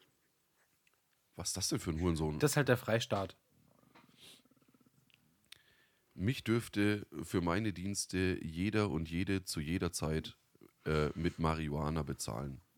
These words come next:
Speaker 2: Das hat dein
Speaker 1: Das sei
Speaker 2: Chef jetzt
Speaker 1: hier an dieser
Speaker 2: gehört.
Speaker 1: St-, ja, das, ähm, sei an dieser Stelle hier mal gesagt.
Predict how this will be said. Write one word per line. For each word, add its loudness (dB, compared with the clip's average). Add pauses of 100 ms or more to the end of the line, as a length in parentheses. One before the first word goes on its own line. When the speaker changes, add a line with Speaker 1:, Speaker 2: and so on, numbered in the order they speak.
Speaker 2:
Das -8
hat -2
dein 4
Speaker 1:
Das 4
sei 6
Speaker 2:
Chef 2
jetzt 8
Speaker 1:
hier 6
an 4
dieser 4
Speaker 2:
gehört. -2
Speaker 1:
St-, -4 (880)
ja, 0 (400)
das, -2
ähm, 2 (480)
sei 2
an 0
dieser -4
Stelle -2
hier -2
mal -2
gesagt. -6